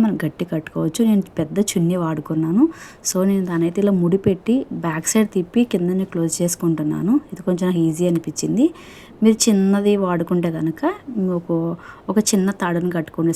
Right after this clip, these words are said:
సరిపోతుంది. చూసారు కదండి వీడియోలో ఎట్లా క్లోజ్ చేసుకున్నాను. దాని మీద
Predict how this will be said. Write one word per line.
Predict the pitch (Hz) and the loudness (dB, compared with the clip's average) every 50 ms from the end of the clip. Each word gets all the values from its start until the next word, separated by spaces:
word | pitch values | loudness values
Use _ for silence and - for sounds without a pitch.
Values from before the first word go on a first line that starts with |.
| - | -2
సరిపోతుంది. | 160 151 - - 165 165 160 - 151 156 170 220 294 339 - - | -6 -8 -6 -4 -4 -4 -2 -2 -4 -2 0 0 0 0 -2 -6
చూసారు | - 170 170 170 165 160 165 | -6 -4 -2 -2 -2 -2 -2
కదండి | 156 165 160 160 156 151 156 | -2 0 0 0 0 2 0
వీడియోలో | 160 156 156 151 160 190 214 - - 175 | 0 0 0 -2 0 -2 -2 -2 -4 -4
ఎట్లా | - 170 165 160 - | -2 -2 -2 -2 -2
క్లోజ్ | 165 156 151 151 160 | -2 -2 -2 0 -2
చేసుకున్నాను. | 165 165 - - - 151 151 147 151 180 254 381 453 - - - - - - - - - 175 180 | -4 -4 -4 -6 -4 -2 -2 -2 0 2 2 2 2 0 -10 -20 -20 -20 -20 -20 -8 -2 0 0
దాని | 180 180 175 170 170 | 2 2 2 2 2
మీద | 165 175 190 | 2 2 0